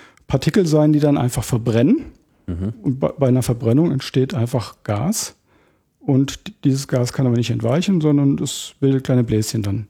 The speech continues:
Speaker 1: in
Speaker 2: Ist aber
Speaker 1: dem
Speaker 2: keine
Speaker 1: Material.
Speaker 2: Luft, sondern das ist irgendwas, was
Speaker 1: Ja,
Speaker 2: ist das
Speaker 1: da,
Speaker 2: denn
Speaker 1: da
Speaker 2: so?
Speaker 1: ist schon, äh, überwiegend, äh,
Speaker 2: Aber irgendwas Ungiftiges.
Speaker 1: Ja.
Speaker 2: Okay.
Speaker 1: Ja.
Speaker 2: Nicht, dass man auf so einen Stein draufhaut und dann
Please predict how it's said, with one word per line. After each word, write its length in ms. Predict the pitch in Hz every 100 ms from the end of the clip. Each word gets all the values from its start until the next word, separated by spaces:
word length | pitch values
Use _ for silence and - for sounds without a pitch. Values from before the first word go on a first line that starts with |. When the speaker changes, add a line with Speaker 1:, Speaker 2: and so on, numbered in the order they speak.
| -
Speaker 1:
in 60 | 151
Speaker 2:
Ist 120 | 113
aber 200 | 92 87
Speaker 1:
dem 80 | 107
Speaker 2:
keine 180 | 104 92
Speaker 1:
Material. 160 | -
Speaker 2:
Luft, 300 | 101 - - -
sondern 380 | - 113 101
das 160 | 95 -
ist 100 | 104
irgendwas, 720 | - 95 92 92 - - - -
was 120 | 151
Speaker 1:
Ja, 280 | 123 123 127
Speaker 2:
ist 60 | 123
das 20 |
Speaker 1:
da, 60 | 151
Speaker 2:
denn 100 | 131
Speaker 1:
da 80 |
Speaker 2:
so? 60 | 123
Speaker 1:
ist 180 | 131 -
schon, 400 | 127 131 139 127 143
äh, 480 | 123 120 104 262 160
überwiegend, 800 | 135 123 120 123 123 120 - 143
äh, 480 | 113 117 117 113
Speaker 2:
Aber 180 | 117 92
irgendwas 280 | 90 92 87
Ungiftiges. 720 | - 92 90 - 95 73 - 92 -
Speaker 1:
Ja. 300 | 117 95 - - -
Speaker 2:
Okay. 200 | - - - _ -
Speaker 1:
Ja. 100 | - -
Speaker 2:
Nicht, 140 | - -
dass 100 | 90
man 80 | 64
auf 100 | 69
so 40 |
einen 60 | 82
Stein 260 | - 78 76
draufhaut 500 | - 64 - 71 67
und 60 |
dann 220 | 62 71